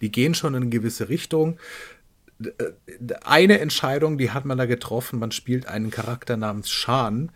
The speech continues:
die ist in, in den Büchern eigentlich sowas von irrelevant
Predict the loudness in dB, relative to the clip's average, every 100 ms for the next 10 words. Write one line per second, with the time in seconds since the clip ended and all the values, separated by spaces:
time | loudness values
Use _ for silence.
0 | -16 -20 -20 -14 -4 -2 0 -4 -4 -10
1 | -12 -4 0 0 0 -2 2 0 0 0
2 | 0 0 0 -2 -2 -4 -2 -2 -2 -2
3 | -2 -4 -6